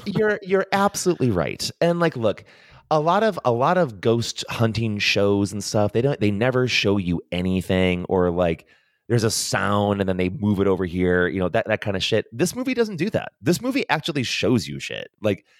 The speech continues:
it shows you that door opening. It shows you the chandelier turning a little bit. It shows you the light going off, and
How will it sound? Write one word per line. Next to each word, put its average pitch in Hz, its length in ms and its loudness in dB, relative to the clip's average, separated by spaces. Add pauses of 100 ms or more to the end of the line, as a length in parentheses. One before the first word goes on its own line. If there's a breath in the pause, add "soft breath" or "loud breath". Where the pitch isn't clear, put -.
(180 soft breath)
it 117 160 2
shows 156 340 2
you 80 260 0
that 85 280 -2
door 85 300 2
opening. 73 480 -2
It 101 100 -2
shows 151 440 0
you 80 240 2
the 85 100 -2
chandelier 85 640 2
turning 80 480 -2
a 76 40 -6
little 71 220 -8
bit. 69 260 -8
It - 140 -4
shows 151 400 0
you 87 100 2
the 80 160 2
light 78 320 -2
going 76 260 0
off, 71 260 -2
and 73 120 -4